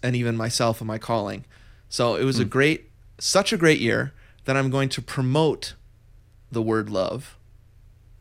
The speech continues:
Speaker 2: Hmm.
Speaker 1: Ready for this?
Speaker 2: Yep.
Speaker 1: To my life word.
Speaker 2: Wow.
Speaker 1: Yeah.
Speaker 2: Love it.
Speaker 1: So,
Speaker 2: Oh, shoot.
Speaker 1: uh, I picked a
Speaker 2: Love
Speaker 1: new,
Speaker 2: it.
Speaker 1: I picked a new one word for this year.
Speaker 2: Okay.
Speaker 1: But I felt it,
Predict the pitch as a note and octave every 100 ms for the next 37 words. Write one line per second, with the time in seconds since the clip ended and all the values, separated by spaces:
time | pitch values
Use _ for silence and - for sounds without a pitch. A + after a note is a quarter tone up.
0 | - - - - A#2+ A2 A#2 B2 A#2+ C#3+
1 | - - - - - - - _ G2 G#2+
2 | - - - D#3+ C#3+ C#3+ - C3 B2+ A#2+
3 | A#2+ B2+ D#3 - A2+ G#2 D#2+ F2 - -
4 | - - - - - - - - - -
5 | - - - - - - G2 G2+ G#2 G2+
6 | G2 G2 F2+ E2+ A#2 B2 F#2 G#2 G2+ G2
7 | F#2+ F#2 - - - G#2+ C#3+ C3+ B2+ -
8 | - - - - C3 B2 - F#3 F#3+ F3+
9 | E3 D3 A2+ A#2+ F3+ F3 D#3+ D#3 C#3+ B2
10 | G#2+ F2+ G2+ C#3 - - - - A#2+ A2+
11 | - G#2 G#2+ A2 - - - - - C3+
12 | C3+ C3 - - D3 G2 - - - -
13 | - - - - - - - - - -